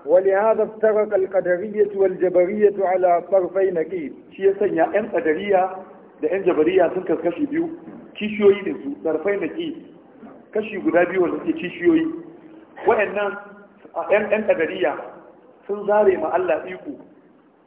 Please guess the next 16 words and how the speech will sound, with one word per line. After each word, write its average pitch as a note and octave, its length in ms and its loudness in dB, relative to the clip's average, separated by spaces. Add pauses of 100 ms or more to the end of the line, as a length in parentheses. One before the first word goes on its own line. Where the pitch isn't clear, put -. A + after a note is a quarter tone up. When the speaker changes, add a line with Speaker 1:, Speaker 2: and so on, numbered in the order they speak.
(340)
Speaker 2:
Sun G3 160 -12
ce F#3+ 140 -2
Allah F#3 260 4
ba F3+ 160 0
shi - 80 -8
da E3 160 -4
iko G3+ 560 -4 (240)
ya D3+ 100 -4
shiryar G3 380 -2
da E3 80 0
bawa F3+ 320 2
ko E3+ 60 -4
ya D#3+ 100 -6
ɓatar E3 240 -6
da C3+ 80 -10
shi. - 260 -18